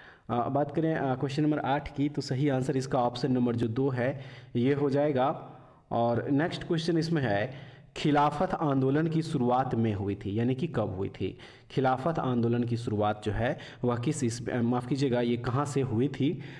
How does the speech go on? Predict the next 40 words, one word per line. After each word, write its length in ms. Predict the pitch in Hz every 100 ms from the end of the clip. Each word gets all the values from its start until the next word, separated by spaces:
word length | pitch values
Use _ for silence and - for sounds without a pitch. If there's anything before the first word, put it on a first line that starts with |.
| - 127
तो 260 | 127 -
सही 280 | - 147 160
आंसर 300 | 131 135 147
इसका 220 | 143 170
ऑप्शन 320 | 107 110 123
नंबर 200 | 110 107
तीन 360 | 110 156 185 190 - - -
तुर्की 340 | 147 147 170
हो 180 | 113 101
जाएगा। 320 | 95 95 98
ठीक 200 | 110 -
है, 120 | 120
खिलाफत 500 | - 131 123 123 143
आंदोलन 360 | 120 110 110 107
की 100 | 101
शुरुआत 420 | - 107 101 95
जो 80 | 104
है 120 | 131
वह 100 | 143
तुर्की 400 | 113 139 127 127
से 260 | 110 127 175 - - -
हुई 140 | 135 160
थी। 300 | 160 180 -
ऑप्शन 280 | 147 - 170
नंबर 220 | 156 147
तीन 300 | 143 165 160
इसका 220 | 120 -
सही 280 | 110 110 110
हो 160 | 104 -
जाएगा। 520 | - 90 95 85 - - -
ठीक 160 | 196 190
है, 200 | 107 85 - - -
देखिए 180 | 143 170
फ्रेंड्स, 280 | 170 160 147
भारत 280 | 123 139
सहित 240 | 143 147 139
विश्व 300 | 127 135 147
के 100 | 135
सभी 300 | 135 131 160
मुसलमान 540 | 143 135 113 98 127